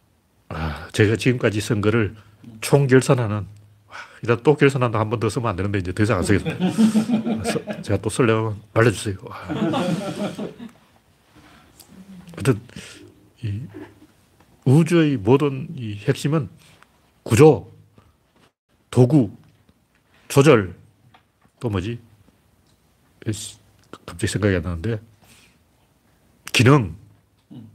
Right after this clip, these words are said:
제가 다섯 가지를 이야기했는데 이걸로 설명해야지 다른 걸로 설명하면 안 돼요. 구조, 기능, 도구, 조절, 뭐 이런 걸로. 제가 술 취해서 제가 지금 오늘 좀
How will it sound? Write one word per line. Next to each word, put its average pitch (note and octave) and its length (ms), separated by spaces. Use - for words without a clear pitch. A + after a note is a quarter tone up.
제가 G2+ 100
다섯 A#2 240
가지를 F#2 240
이야기했는데 E2+ 420
이걸로 C3+ 400
설명해야지 A2 680
다른 A2+ 220
걸로 C#3 380
설명하면 B2 400
안 E2+ 60
돼요. G#2 220
구조, A#2 360
기능, A2 480
도구, G#2+ 460
조절, A#2+ 440
뭐 G2+ 100
이런 C3+ 140
걸로. A#2 220
제가 G2+ 160
술 - 220
취해서 - 240
제가 F2+ 180
지금 E2+ 140
오늘 F#2+ 180
좀 - 180